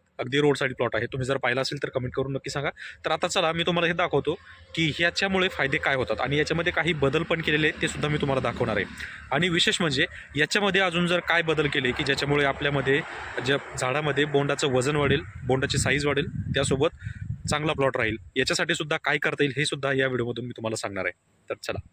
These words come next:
तर मित्रांनो, हा आहे प्लॉट. आता तुम्ही जर पाहिलं तर प्रत्येक झाड हे माझ्या डोक्याच्याही वर आहे,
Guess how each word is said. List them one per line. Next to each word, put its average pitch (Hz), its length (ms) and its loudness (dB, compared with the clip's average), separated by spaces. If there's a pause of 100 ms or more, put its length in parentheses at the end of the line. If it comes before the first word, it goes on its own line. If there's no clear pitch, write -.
(680)
तर 156 60 0
मित्रांनो, 170 360 2 (280)
हा 185 60 2
आहे 170 220 4
प्लॉट. 120 260 0 (340)
आता 127 120 -2
तुम्ही 156 240 2
जर 170 140 4
पाहिलं 135 300 2 (400)
तर 156 80 2 (140)
प्रत्येक 170 420 0
झाड 147 260 2
हे 151 340 2
माझ्या 151 300 2
डोक्याच्याही 151 540 2
वर 139 220 4
आहे, 95 100 0